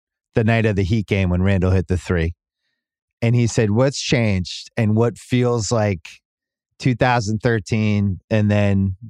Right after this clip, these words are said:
nineties, basically, which were <laughs> the only times this happened, and, and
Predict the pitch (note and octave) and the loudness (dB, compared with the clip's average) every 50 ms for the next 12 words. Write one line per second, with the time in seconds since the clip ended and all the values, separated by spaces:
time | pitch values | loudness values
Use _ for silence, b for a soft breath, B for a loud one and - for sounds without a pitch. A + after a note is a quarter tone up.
0 | - _ _ _ _ _ _ _ - _ - G#2 A2+ A2 A2 G#2+ G#2+ A2 G2+ F#2 | -20 _ _ _ _ _ _ _ -20 _ -6 -2 0 0 2 2 2 0 0 0
1 | F2 E2+ E2 - - G#2 G2 F#2 - - G2+ F2 F2 F2 F#2 - - G#2+ A#2+ - | -2 -2 -2 -2 -2 0 0 -2 -2 -2 -2 0 0 0 -2 -2 -2 -2 0 0
2 | - F#3 C#3+ B2+ A#2 - - B2 A2+ G#2 E2+ F#2+ G#2 - - G2+ F#2 F#2 - F#2 | 0 0 0 0 0 0 0 0 0 -2 -4 -4 -4 -2 0 0 0 0 0 -2
3 | F2+ F2 F2+ D#2+ - - - - F#2+ F2+ D#2+ D#2+ | 0 0 -2 -2 -4 -6 -4 -2 -2 0 0 -2